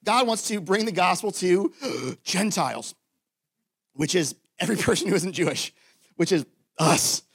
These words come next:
okay? So, so what happens is there's, there's this, uh, there's this, uh, Roman guy, uh, a general, I believe, named Cornelius, um, who believes in God, and, <laughs> and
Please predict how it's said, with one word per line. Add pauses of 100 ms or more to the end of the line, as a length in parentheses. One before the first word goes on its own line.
(140)
okay? (400)
So, (680)
so (500)
what
happens
is
there's,
there's
this,
uh,
there's
this,
uh, (1080)
Roman
guy,
uh,
a
general,
I
believe,
named
Cornelius, (480)
um,
who (100)
believes
in
God,
and, (100)
<laughs>
and